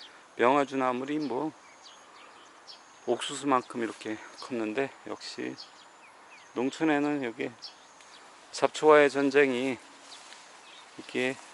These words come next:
완전히 일입니다. 그래서 제초제에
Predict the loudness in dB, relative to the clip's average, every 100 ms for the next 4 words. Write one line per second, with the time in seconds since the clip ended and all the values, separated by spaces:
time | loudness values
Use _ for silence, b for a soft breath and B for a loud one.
0 | -16 -10 -6 -2 -2 -2 -2 -2 -2 -4
1 | -8 -14 -8 -6 -6 -10 -14 -20 -20 -20
2 | -20 -4 -4 -2 -2 0 2 2 0